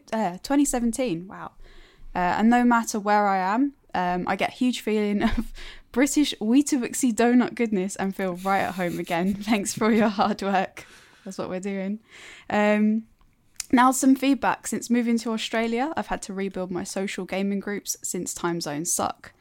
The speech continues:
This forced me to embark on the terrifying task of A, making new friends in my almost thirties, and B, picking up whatever online games they were already playing.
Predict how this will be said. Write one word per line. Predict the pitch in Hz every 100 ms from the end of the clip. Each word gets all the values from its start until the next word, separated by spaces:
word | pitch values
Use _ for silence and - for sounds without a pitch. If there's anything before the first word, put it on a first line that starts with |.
| _ -
This | 208
forced | - 220 220
me | 220
to | -
embark | 202 190 185 -
on | 196
the |
terrifying | 180 - 226 226 220 185 175
task | - 165 190 -
of | 185 -
A, | 214 185 240 269
making | 196 185 196 185
new | 180
friends | - 196 190
in | 190
my | 175 170
almost | 190 180 175 -
thirties, | 214 220 220 - 196 - _ _ -
and | 185 185
B, | 202 202
picking | - 220 220
up | 185 -
whatever | 196 185 175
online | 185 190 175 175
games | 175 165 170 -
they | 170
were | 165
already | 165 160 165
playing. | - 220 73 69 -